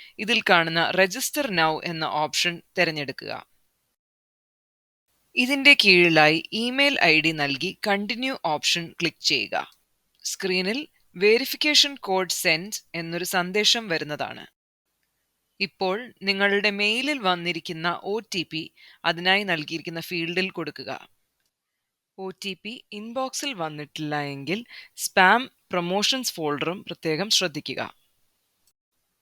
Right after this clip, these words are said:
ശേഷം വരുന്ന പേജിൽ കോഴ്സിൽ പങ്കെടുക്കാൻ ഉദ്ദേശിക്കുന്ന വ്യക്തിയുടെ പ്രാഥമിക വിവരങ്ങൾ നൽകുക. നിങ്ങൾ മറ്റാർക്കെങ്കിലും വേണ്ടിയാണ്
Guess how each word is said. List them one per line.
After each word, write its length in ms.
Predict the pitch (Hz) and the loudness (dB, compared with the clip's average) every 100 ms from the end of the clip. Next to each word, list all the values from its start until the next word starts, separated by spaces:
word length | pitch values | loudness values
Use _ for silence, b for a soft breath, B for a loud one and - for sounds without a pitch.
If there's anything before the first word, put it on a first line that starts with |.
| _ _ _ _ _ _ - | _ _ _ _ _ _ -4
ശേഷം 480 | - 269 277 339 302 | 0 2 2 2 0
വരുന്ന 260 | 185 170 170 | -2 -2 -4
പേജിൽ 560 | 160 151 143 170 185 _ | -2 -2 -2 -6 -8 _
കോഴ്സിൽ 440 | - 208 220 - 285 214 | -4 -2 0 -2 -2 -2
പങ്കെടുക്കാൻ 500 | 180 180 175 180 170 | -2 -2 -2 -4 -4
ഉദ്ദേശിക്കുന്ന 560 | 143 160 - 170 160 | -4 0 0 -2 -6
വ്യക്തിയുടെ 520 | 151 151 - 156 156 | -6 -6 -6 -4 -2
പ്രാഥമിക 600 | 151 180 170 175 208 220 | 0 2 2 0 -6 -6
വിവരങ്ങൾ 580 | 226 165 147 147 147 147 | -4 -4 -2 -4 -4 -6
നൽകുക. 420 | 143 135 131 139 98 - _ B B B B 170 | -6 -8 -6 -6 -8 -10 _ B B B B -6
നിങ്ങൾ 280 | 175 180 180 | 0 2 4
മറ്റാർക്കെങ്കിലും 840 | 175 165 247 220 202 208 196 180 | 2 2 4 4 2 -6 -4 -2
വേണ്ടിയാണ് 600 | 160 160 156 151 151 | 0 0 0 -2 -2